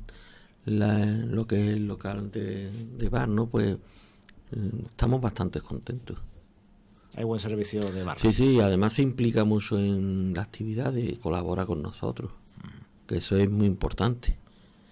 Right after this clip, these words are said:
Speaker 1: porque si, si, si la barra no va con la,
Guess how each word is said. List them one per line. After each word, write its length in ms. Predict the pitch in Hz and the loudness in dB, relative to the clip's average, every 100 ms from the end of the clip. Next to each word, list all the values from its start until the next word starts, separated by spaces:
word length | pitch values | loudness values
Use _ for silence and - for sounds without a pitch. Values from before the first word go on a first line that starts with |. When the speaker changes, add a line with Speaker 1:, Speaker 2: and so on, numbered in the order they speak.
| - - - | -20 -20 -8
Speaker 1:
porque 280 | 107 - - | -6 -2 -4
si, 380 | - 92 82 85 | 0 2 2 2
si, 500 | 87 85 82 82 80 - - - | 2 2 2 0 -6 -12 -16 -10
si 140 | - 90 | -4 -2
la 360 | - 90 87 | 0 0 0
barra 300 | 90 98 101 | 0 0 2
no 120 | 104 104 | 2 4
va 140 | 107 | 2
con 220 | 104 107 | 2 2
la, 640 | 104 104 107 107 107 107 | 2 2 0 0 -2 -4